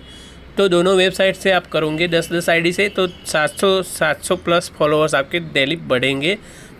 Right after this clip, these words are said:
तो आपको लगभग एक महीने में बीस हज़ार followers complete हो जाएंगे। तो ये सारे के सारे जो वेबसाइट है मैं इस वीडियो की डिस्क्रिप्शन में डाल दूंगा, तो आप वहाँ से बना सकते हो अपनी आईडी, fake आईडी दस बना लेना और अपने daily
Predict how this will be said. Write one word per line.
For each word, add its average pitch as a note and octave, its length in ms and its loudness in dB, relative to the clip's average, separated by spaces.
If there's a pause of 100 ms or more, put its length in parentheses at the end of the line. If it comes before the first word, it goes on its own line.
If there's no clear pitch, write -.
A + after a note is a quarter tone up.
तो F#3 200 2
आपको F#3 460 0
लगभग E3 420 0
एक D#3+ 200 -2
महीने D3 260 2
में E3 160 0
बीस D3 220 -4
हज़ार D#3 280 0 (220)
followers D3+ 360 2
complete E3 440 -2
हो C#3 120 0
जाएंगे। D#3 420 0 (500)
तो G#3 60 2
ये G#3+ 140 2
सारे F3+ 240 2
के G3 120 -2
सारे F#3 260 2
जो F#3 140 2
वेबसाइट D#3 440 0
है F3+ 80 2
मैं E3+ 300 0 (300)
इस F3 180 -6
वीडियो D3+ 240 0
की G#3 160 -4
डिस्क्रिप्शन E3+ 480 -2
में E3+ 140 0
डाल C#3+ 200 0
दूंगा, F3 260 0
तो F#3 160 -2
आप F3+ 220 2
वहाँ C#3+ 160 2
से E3 260 -4 (140)
बना C#3+ 240 2
सकते D#3+ 300 -4
हो E3 60 2
अपनी D#3+ 220 0
आईडी, C#3+ 260 0
fake D#3 280 -2
आईडी D#3+ 360 0
दस D#3+ 260 -4
बना D#3 200 2
लेना F3+ 300 2 (640)
और F3+ 180 2
अपने F3 320 0 (360)
daily D3 420 -2